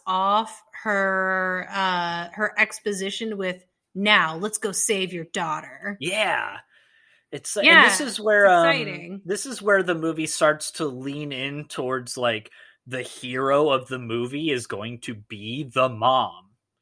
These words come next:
Speaker 2: Like, the best thing for dad to do, the best thing for the man of the house to do,
Speaker 1: He almost
Speaker 2: the
Speaker 1: never
Speaker 2: typical
Speaker 1: knows what's going
Speaker 2: hero.
Speaker 1: on.
Speaker 2: Right.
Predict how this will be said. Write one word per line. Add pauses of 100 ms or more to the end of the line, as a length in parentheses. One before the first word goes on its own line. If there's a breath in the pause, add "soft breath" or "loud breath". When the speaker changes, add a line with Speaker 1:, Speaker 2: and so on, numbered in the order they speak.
(400)
Speaker 2:
Like, (240 soft breath)
the
best
thing
for
dad
to
do,
the
best
thing
for
the
man
of
the
house
to
do,
Speaker 1:
He
almost
Speaker 2:
the
Speaker 1:
never
Speaker 2:
typical
Speaker 1:
knows
what's
going
Speaker 2:
hero.
Speaker 1:
on.
Speaker 2:
Right.